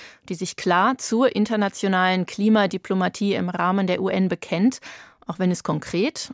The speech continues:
oft langwierig und mühsam wird. Es gibt aber auch eine Klimapolitik eine oder zwei Ebenen drunter.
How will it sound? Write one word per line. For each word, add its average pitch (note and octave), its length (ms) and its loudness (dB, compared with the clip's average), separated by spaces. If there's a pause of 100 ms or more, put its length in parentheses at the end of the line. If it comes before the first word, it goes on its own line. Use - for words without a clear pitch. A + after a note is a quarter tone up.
oft F3+ 360 -2
langwierig F#3 920 0
und A#3 280 0
mühsam F3 420 2
wird. - 420 -16 (680)
Es - 160 -8
gibt G3+ 200 -2
aber B3 240 4
auch C4 160 0
eine G#3 320 2
Klimapolitik G#3 840 -2 (120)
eine A3 300 4
oder G3 220 4
zwei G3 240 0
Ebenen F#3 380 2
drunter. C4 420 0